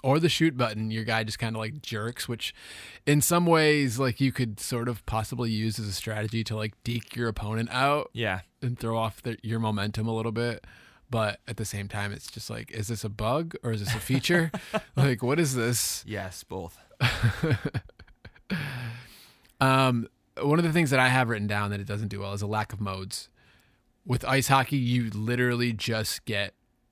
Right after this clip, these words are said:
Speaker 1: exhibition match, one or two players.
Speaker 2: Oh,
Speaker 1: Choose
Speaker 2: okay.
Speaker 1: your teams, choose your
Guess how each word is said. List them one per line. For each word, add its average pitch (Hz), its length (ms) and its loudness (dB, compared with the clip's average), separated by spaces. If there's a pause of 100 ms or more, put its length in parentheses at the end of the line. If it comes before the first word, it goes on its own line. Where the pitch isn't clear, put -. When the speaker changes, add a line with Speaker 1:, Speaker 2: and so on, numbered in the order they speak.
(120)
Speaker 1:
exhibition 113 640 -2
match, 104 320 -6
one 104 260 -4
or 101 80 -4
two 104 140 -8
players. 98 600 -8 (320)
Speaker 2:
Oh, 90 160 -8
Speaker 1:
Choose 135 200 2
Speaker 2:
okay. 120 60 2
Speaker 1:
your 127 60 2
teams, 113 560 0
choose 110 260 -4
your 101 360 -4